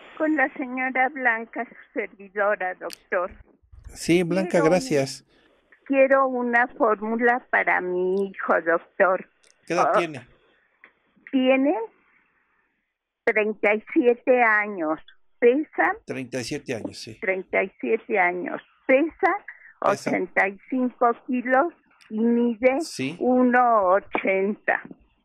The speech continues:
Speaker 1: Tiene varios padecimientos. El primero
Speaker 2: Ujú.
Speaker 1: es la próstata inflamada, doctor. También,
Speaker 2: Sí.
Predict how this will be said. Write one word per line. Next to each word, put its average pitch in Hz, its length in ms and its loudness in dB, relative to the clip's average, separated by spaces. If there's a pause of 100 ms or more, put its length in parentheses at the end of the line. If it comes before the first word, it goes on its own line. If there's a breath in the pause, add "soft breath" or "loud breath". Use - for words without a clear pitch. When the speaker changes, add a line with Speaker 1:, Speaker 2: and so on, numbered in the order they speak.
(500)
Speaker 1:
Tiene 262 640 0 (180)
varios 226 720 -2 (140)
padecimientos. 196 1160 -4 (440)
El 226 300 2
primero 247 760 0
Speaker 2:
Ujú. 180 300 -12 (180)
Speaker 1:
es 269 380 -2 (420)
la 220 220 2 (120)
próstata 254 880 0
inflamada, 214 1160 0
doctor. 247 720 -2 (520)
También, 220 880 -2
Speaker 2:
Sí. 131 500 -12